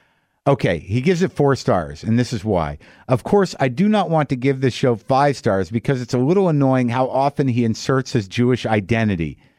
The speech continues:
I have nothing against Jews. The only best friends I seem to have tended to be Jewish." That's a past tense there, I might add. The o-, <laughs> they never had to tell me they were Jewish several times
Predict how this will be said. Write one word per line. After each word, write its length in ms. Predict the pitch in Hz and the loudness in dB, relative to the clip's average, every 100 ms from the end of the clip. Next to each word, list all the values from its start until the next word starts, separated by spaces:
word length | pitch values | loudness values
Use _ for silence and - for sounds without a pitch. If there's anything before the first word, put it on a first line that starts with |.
| _ _ _ _ _ 127 | _ _ _ _ _ -2
I 60 | |
have 120 | 135 | 0
nothing 380 | 135 170 202 208 | 2 2 2 0
against 440 | 170 131 147 131 117 | 0 0 0 -2 -6
Jews. 680 | 101 139 131 98 87 87 - _ _ | -2 2 2 2 -2 -6 -16 _ _
The 180 | 117 143 | -2 0
only 360 | 147 175 175 143 - - - | 2 0 0 -2 -10 -20 -8
best 340 | 113 165 156 | 0 0 0
friends 340 | 151 151 147 | 0 2 0
I 140 | 120 127 | 0 -2
seem 280 | - 139 131 | 0 0 0
to 80 | |
have 420 | 113 131 123 107 - - | -2 0 0 -2 -8 -18
tended 460 | - 160 175 135 104 | -4 -2 0 -2 -4
to 60 | |
be 160 | 98 101 | 0 0
Jewish." 360 | 82 95 80 - | 0 -2 -2 -4
That's 180 | 131 | -6
a 60 | 139 | -4
past 340 | - 127 113 | -2 -2 -2
tense 260 | - 113 - | -4 -4 -4
there, 220 | 87 71 - - _ | -8 -8 -14 -20 _
I 80 | 104 | -2
might 240 | 104 92 | 0 0
add. 260 | 82 76 73 _ _ _ _ _ _ - | -2 -4 -8 _ _ _ _ _ _ -2
The 200 | 135 151 | 0 2
o-, 160 | - - - - | -2 -6 -18 -18
<laughs> 380 | 143 - - - | -18 -18 -20 -6
they 140 | 147 156 | 0 2
never 280 | 160 185 | 2 2
had 200 | 165 170 139 | 2 0 -2
to 40 | |
tell 320 | 127 143 170 | -4 2 2
me 320 | 160 110 104 101 _ _ - | 4 2 0 -4 _ _ -4
they 160 | 120 | 0
were 160 | 135 131 | 2 2
Jewish 320 | 131 131 123 | 2 2 2
several 320 | - 147 139 | 0 0 0
times 560 | - 127 113 107 104 | 0 0 2 0 -2